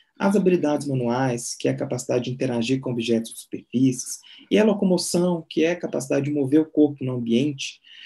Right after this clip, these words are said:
Então, se a gente olhar aqui essa figurinha, a gente ainda continua vendo, é, marcos, né? Marcos aí que são motores. Sentar,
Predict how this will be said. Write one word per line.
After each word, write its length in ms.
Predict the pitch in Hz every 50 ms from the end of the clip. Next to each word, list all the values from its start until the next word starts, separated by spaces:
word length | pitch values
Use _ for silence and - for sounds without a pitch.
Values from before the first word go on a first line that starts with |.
| - - - - _
Então, 120 | _ 202 202
se 100 | 202 262
a 40 |
gente 220 | 226 233 233 - 294
olhar 220 | 269 226 180 180
aqui 160 | 180 - -
essa 180 | 170 - - -
figurinha, 440 | - 202 208 226 226 - 240 277 277
a 40 | 233
gente 260 | 240 240 - - 254
ainda 200 | 240 233 226 -
continua 540 | - - 220 208 - 226 202 202 226 233 233
vendo, 720 | - 156 151 147 147 147 147 156 170 190 220 277 302 302 - _ _ _ _ _ _ _ _ _ _ _ _ _ _ _ _ _
é, 400 | - 120 123 123 123 120 117 117
marcos, 1080 | 120 139 165 151 123 127 135 135 - - - 294 311 - - - - - - - - _ _ _ _ _ _ -
né? 340 | - 120 123 - - - - - - -
Marcos 500 | 131 127 127 - 135 135 - - 233 247
aí 300 | 240 165 - - - -
que 120 | - 254
são 400 | - - - 165 175 202 233 - - _ _ _ _ - - -
motores. 760 | 208 233 233 - 240 233 208 151 131 - - - - - - _ _ _ _
Sentar, 840 | - - - 98 101 101 - 127 135 147 156 156 151 151 160 -